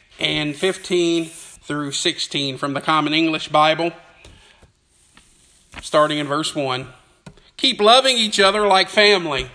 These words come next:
Don't neglect to open up your homes to guests,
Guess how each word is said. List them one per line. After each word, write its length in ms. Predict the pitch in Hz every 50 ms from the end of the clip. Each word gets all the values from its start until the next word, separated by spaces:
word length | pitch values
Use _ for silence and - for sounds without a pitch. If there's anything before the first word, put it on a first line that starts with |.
| - _ _ _ _ _ _ _ _ _ _ _ _ _ _ _ -
Don't 280 | 202 277 320 285 233
neglect 400 | 220 185 202 202 233 254 - -
to 120 | 226 214 -
open 280 | 185 196 202 214 208 202
up 140 | 202 208
your 140 | 202 202 190
homes 560 | 180 185 180 185 190 185 190 190 185 - -
to 100 | - 180
guests, 680 | 165 156 170 170 170 175 185 - - - - - -